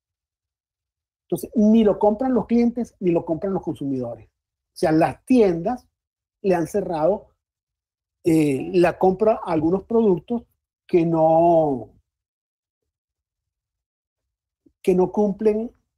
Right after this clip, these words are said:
algunas normas éticas. Entonces, esa reputación vale muchísimo. Ese es un beneficio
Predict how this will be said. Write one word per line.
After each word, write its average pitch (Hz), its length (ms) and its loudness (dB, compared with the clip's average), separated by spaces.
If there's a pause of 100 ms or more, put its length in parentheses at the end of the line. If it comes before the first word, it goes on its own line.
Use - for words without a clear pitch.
(480)
algunas 180 380 -2
normas 175 320 -4
éticas. - 600 -10 (1700)
Entonces, 180 300 -4
esa 190 180 -4
reputación 214 760 -2
vale 143 180 0
muchísimo. 147 520 -4 (1000)
Ese 202 260 0
es 196 40 2
un 202 140 -2
beneficio 180 720 -2